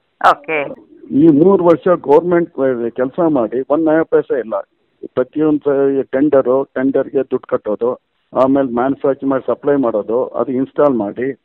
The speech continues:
Speaker 2: ದುಡ್ಡೇ ಬರ್ತಾ ಇಲ್ಲ ಒಂದ್ ವರ್ಷ, ಎರಡು ವರ್ಷ ಗವರ್ನಮೆಂಟ್ ಇಂದ. ಆರು ವರ್ಷ ಕೆಲ್ಸ ಮಾಡಿದ್ರು ಒಂದ್ ನಯ ಪೈಸೆ ಇಲ್ಲ, ಸಂಬಳ ಕೂಡ ಗೊತ್ತಿಲ್ಲ.
Speaker 1: ಸರಿ.
Speaker 2: ಕೊನೆಗೆ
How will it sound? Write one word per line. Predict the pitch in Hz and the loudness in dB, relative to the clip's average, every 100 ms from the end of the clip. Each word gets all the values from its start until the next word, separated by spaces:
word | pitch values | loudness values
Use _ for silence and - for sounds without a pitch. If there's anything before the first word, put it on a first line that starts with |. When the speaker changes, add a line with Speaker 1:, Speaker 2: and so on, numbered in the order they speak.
| _ _ - | _ _ -4
Speaker 2:
ದುಡ್ಡೇ | 160 185 208 | 0 4 4
ಬರ್ತಾ | 170 160 165 | 4 2 0
ಇಲ್ಲ | 135 117 | -2 -2
ಒಂದ್ | 131 131 | -4 -4
ವರ್ಷ, | 127 - | -6 -4
ಎರಡು | 120 110 107 | -4 -6 -8
ವರ್ಷ | - - | -14 -10
ಗವರ್ನಮೆಂಟ್ | 92 - 101 101 98 - | -10 -8 -8 -6 -8 -8
ಇಂದ. | 80 - - - _ _ - - | -10 -10 -12 -18 _ _ -14 -4
ಆರು | 117 156 160 156 | 0 2 4 4
ವರ್ಷ | 147 175 170 | 2 2 2
ಕೆಲ್ಸ | 170 143 170 | 2 -2 0
ಮಾಡಿದ್ರು | 160 147 147 156 156 | 0 0 -2 0 0
ಒಂದ್ | 131 | 0
ನಯ | 123 139 | 0 -2
ಪೈಸೆ | 143 139 - | 0 -2 0
ಇಲ್ಲ, | 131 143 | 0 0
ಸಂಬಳ | - 117 151 | -2 -2 -2
ಕೂಡ | 147 143 | -2 -2
ಗೊತ್ತಿಲ್ಲ. | 139 - - _ _ - | -4 -8 -20 _ _ -2
Speaker 1:
ಸರಿ. | 123 | 2
Speaker 2:
ಕೊನೆಗೆ | 143 147 151 160 131 131 | 2 2 4 4 4 -2